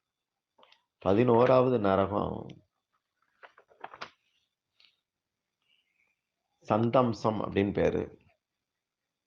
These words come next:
இதுக்கு அரசாங்கமே நிறைய ஏற்பாடு பண்ணுது. அதாவது கோயில்ல திருடுறது,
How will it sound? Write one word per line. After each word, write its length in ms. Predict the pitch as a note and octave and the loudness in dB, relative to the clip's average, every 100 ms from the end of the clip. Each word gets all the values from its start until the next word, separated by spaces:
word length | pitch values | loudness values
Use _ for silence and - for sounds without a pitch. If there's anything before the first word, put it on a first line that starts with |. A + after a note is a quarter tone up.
| _ _ _ _ | _ _ _ _
இதுக்கு 400 | F#2 G#2+ A#2 A#2 | -4 0 2 2
அரசாங்கமே 680 | F#2+ G#2+ G2+ A#2+ A#2 A#2 A2+ | 2 2 0 0 2 2 2
நிறைய 420 | F#2+ G2+ G2+ F#2 | 2 4 4 4
ஏற்பாடு 460 | F#2+ G#2 G2 F2+ | 2 0 -2 -2
பண்ணுது. 400 | E2+ E2 D#2 - _ _ _ _ _ _ _ | -4 -4 -8 -12 _ _ _ _ _ _ _
அதாவது 300 | - F#2+ G#2 G#2+ - | -4 -2 0 0 2
கோயில்ல 260 | A#2 B2 | 4 4
திருடுறது, 920 | A#2 G#2 G2+ G2 G2 F2+ F#2+ G2 - | 2 2 0 0 0 0 0 -4 -8